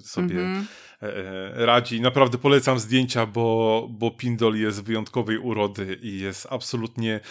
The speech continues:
Speaker 1: hitem tej wyprawy i na szczęście Darek zdaje sobie sprawę, że,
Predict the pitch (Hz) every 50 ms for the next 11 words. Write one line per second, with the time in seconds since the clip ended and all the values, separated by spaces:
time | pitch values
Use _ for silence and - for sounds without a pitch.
0 | - - - - - - - - 147 123 - 123 117 113 - 127 117 113 98 113
1 | 123 123 127 117 113 110 107 117 110 110 117 - 131 123 117 113 117 120 123 120
2 | - - 127 117 117 - - 123 107 - 110 107 104 107 101 104 101 104 95 95
3 | 90 - 101 - - 98 98 95 98 101 95 85 101 98 95 95